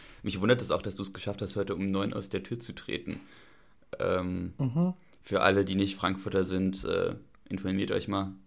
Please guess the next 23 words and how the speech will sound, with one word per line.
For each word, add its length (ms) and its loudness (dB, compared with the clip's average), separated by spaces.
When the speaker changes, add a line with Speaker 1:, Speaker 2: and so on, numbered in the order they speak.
Speaker 1:
äh, 240 0
warum 280 -4
wir 80 0
Speaker 2:
Nee, 160 10
Speaker 1:
das 80 4
jetzt 80 2
Speaker 2:
also 220 8
für 60 2
Speaker 1:
gerade 140 8
Speaker 2:
alle 100 10
Leute, 240 8
die 120 4
nicht 140 6
Speaker 1:
sprechen. 120 2
Speaker 2:
wissen, 220 4
was 140 4
wir 80 4
gerade 220 4
meinen 300 6
mit 200 2
was 200 4
gestern 420 4
war, 300 6